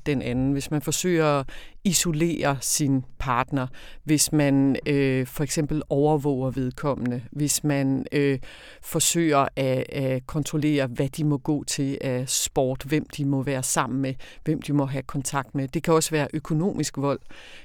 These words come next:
Øh, det kan også være stalking, kan også være et element, altså, hvor man sender mange beskeder eller,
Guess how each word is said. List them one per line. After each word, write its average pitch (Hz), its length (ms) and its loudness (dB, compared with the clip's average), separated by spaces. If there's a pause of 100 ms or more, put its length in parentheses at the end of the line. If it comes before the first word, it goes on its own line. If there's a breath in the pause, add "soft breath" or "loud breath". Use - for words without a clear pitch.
(120)
Øh, 135 360 4
det 143 100 -2
kan 151 120 0
også 135 180 0
være 120 380 0
stalking, 151 600 0
kan 147 120 -2
også 143 200 0
være 160 100 2
et 139 100 -2
element, 143 400 0
altså, - 220 -2
hvor 139 140 -2
man 127 260 2 (340 loud breath)
sender 147 320 6
mange 135 240 4
beskeder 139 640 -2
eller, 135 320 0